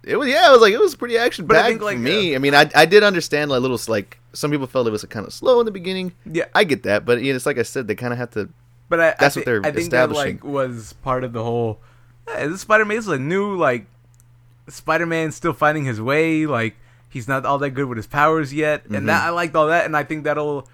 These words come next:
Speaker 2: and what I was telling you is, like, I'm excited now that he's pretty much a kid. Like,
Speaker 1: Yeah.
Speaker 2: I don't know how old he is.
Speaker 1: Yeah.
Speaker 2: I would say he's might, he might be eighteen.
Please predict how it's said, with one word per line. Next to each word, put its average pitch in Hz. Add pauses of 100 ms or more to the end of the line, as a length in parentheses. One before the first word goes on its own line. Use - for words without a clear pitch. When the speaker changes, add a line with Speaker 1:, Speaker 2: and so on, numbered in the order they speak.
(340)
Speaker 2:
and 147
what 139
I -
was 131
telling 151
you 170
is, 135
like, 127
I'm 135
excited 143
now 139 (720)
that 120 (400)
he's 440
pretty 196
much 147
a -
kid. 160 (200)
Like, 120
Speaker 1:
Yeah. 113
Speaker 2:
I 175
don't 190
know 160
how 127
old 156
he 135
is. 110
Speaker 1:
Yeah. -
Speaker 2:
I -
would 143
say 156
he's 147
might, 139
he 143
might 139
be 151
eighteen. 151